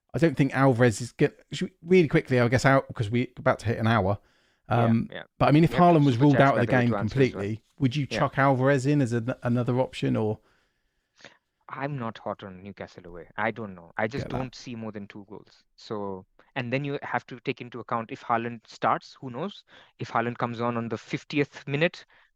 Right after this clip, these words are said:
Speaker 2: who does he come on for? K D B comes on for someone. Too much uncertainty for me.
Speaker 1: K D B is a good point. 'Cause, yeah, I was just saying if, if Haaland was, like, completely out of the squad,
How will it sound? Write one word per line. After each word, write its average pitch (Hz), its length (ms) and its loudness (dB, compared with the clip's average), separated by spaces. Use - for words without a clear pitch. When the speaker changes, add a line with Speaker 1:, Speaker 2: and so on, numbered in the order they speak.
Speaker 2:
who 135 80 -6
does 123 140 -4
he 123 80 -4
come 123 180 -2
on 120 120 -2
for? 175 380 2
K 123 140 -2
D 110 120 -6
B 147 160 -8
comes 151 260 -4
on 151 120 0
for 151 120 -6
someone. 139 420 -4
Too 151 100 -12
much 139 200 -2
uncertainty 107 520 -10
for - 140 -18
me. - 100 -14
Speaker 1:
K 165 160 4
D 143 100 4
B 139 120 2
is 120 100 2
a 120 60 0
good 113 200 -6
point. 110 300 -4
'Cause, 135 180 2
yeah, 139 160 6
I 143 60 8
was 160 120 6
just 123 140 -2
saying 135 200 6
if, 127 200 2
if 139 120 -2
Haaland 135 320 6
was, 113 140 0
like, 113 200 0
completely 117 540 0
out 101 140 -2
of - 60 -8
the 101 80 -8
squad, 98 380 -2